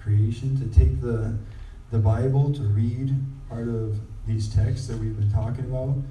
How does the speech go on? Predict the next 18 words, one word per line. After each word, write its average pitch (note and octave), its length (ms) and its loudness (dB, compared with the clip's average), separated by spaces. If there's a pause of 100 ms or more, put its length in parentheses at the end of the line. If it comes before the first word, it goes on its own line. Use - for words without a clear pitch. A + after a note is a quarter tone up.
(500)
and G#2 320 4 (760)
to G2+ 80 -10
begin A#2+ 220 0
to - 100 -6
reflect, A2+ 480 -2
to - 60 -10
ask A2+ 340 -2
the A#2+ 80 -4
Lord B2 180 -4
to A#2 60 -8
ins-, G#2+ 240 -2 (400)
to G#2+ 60 -6 (360)
inspire A2+ 560 -2
you, G#2 380 4
to G#2+ 60 2
guide A#2 380 2
your, G#2+ 300 -2 (680)
your A2 160 0